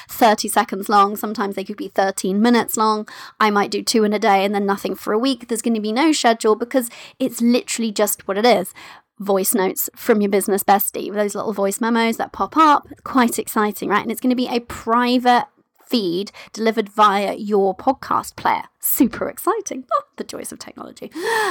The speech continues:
Um, so if that sounds good, sign on up, my love. Head over to coreyjavid dot com forward slash bestie, 'cause we're besties,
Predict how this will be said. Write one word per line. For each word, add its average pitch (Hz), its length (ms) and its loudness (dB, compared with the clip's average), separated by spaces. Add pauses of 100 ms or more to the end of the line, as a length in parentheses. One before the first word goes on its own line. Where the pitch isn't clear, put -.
(140)
Um, 285 340 2
so 403 300 2
if - 140 -2
that 381 180 2
sounds 370 260 2
good, 240 400 2 (100)
sign 311 420 2
on 254 120 2
up, - 240 0
my 208 120 -6
love. 247 320 0
Head 262 160 -2
over 247 140 0
to 240 100 -12
coreyjavid 214 500 0
dot 208 160 -2
com 202 320 0
forward 226 260 0
slash 208 320 -4 (160)
bestie, 226 720 -4
'cause - 160 -14
we're 190 60 -6
besties, - 500 -6